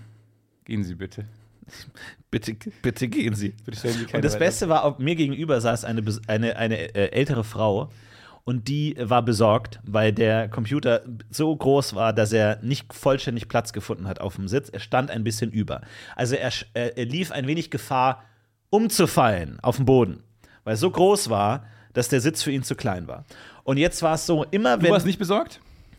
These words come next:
Speaker 2: Ich war nicht besorgt, weil ich hab mir über-, nämlich überlegt, wo ich mich hinsetze. Und zwar habe ich mich mit dem Rücken zur Fahrtrichtung gesetzt, sodass, wenn der Zug beschleunigt, der Rechner in den Sitz gedrückt wird.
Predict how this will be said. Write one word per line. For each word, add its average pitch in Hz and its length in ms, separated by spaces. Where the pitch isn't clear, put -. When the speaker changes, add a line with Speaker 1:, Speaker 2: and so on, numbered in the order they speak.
Speaker 2:
Ich 156 160
war 151 80
nicht 170 160
besorgt, 202 340
weil 127 280
ich 151 160
hab 151 220
mir 135 220
über-, 123 200
nämlich 117 160
überlegt, 156 600
wo 135 80
ich 135 140
mich 113 120
hinsetze. 120 560
Und 113 140
zwar 139 140
habe 151 120
ich - 80
mich 143 160
mit 113 100
dem 110 100
Rücken 113 640
zur 127 160
Fahrtrichtung 104 640
gesetzt, 98 500
sodass, 147 360
wenn 147 160
der 135 220
Zug - 320
beschleunigt, 143 1120
der 139 400
Rechner 139 360
in 233 160
den 214 140
Sitz 127 280
gedrückt 104 380
wird. - 260